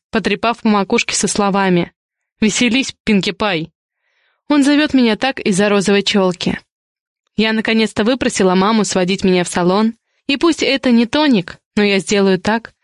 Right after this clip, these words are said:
чтобы Таня позеленела от злости, когда она придет ко мне на вечеринку.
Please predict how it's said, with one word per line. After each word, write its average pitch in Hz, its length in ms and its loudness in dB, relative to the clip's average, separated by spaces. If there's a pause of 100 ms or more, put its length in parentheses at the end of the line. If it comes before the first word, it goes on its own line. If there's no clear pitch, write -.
(240)
чтобы 226 320 0
Таня 233 400 0
позеленела 247 720 2
от 180 80 -2
злости, 208 520 -2 (380)
когда 202 240 0
она 190 160 0
придет 190 320 0
ко 202 120 -2
мне 185 160 4
на 180 120 2
вечеринку. 180 720 0